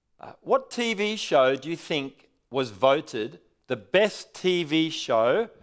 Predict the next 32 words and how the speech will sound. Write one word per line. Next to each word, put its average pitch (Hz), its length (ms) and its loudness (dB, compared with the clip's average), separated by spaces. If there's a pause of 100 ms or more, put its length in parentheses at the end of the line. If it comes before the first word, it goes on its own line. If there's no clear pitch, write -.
(300)
of 123 160 2
the 117 80 -8
twenty-first 160 1000 -2
century 135 460 -4
so 139 400 2
far? 117 540 2 (920)
Have 127 100 -2
a 143 40 -4
think 147 260 -10
to 131 80 -8
yourself. 143 580 0 (720)
Uh, 98 220 -4
this 190 180 -2
is 220 120 -2
a 185 40 0
co-, 175 220 0
there's 151 100 2
a 151 60 4
lot 196 160 4
of - 80 -2
polls 165 420 2
out 127 240 4
there, 131 300 4 (240)
but 151 100 0
this 214 160 0
is 214 80 -6
according 185 540 0 (260)
to 165 180 0
an 147 200 0
Apple 175 340 2
News 156 480 -4
poll. 110 540 0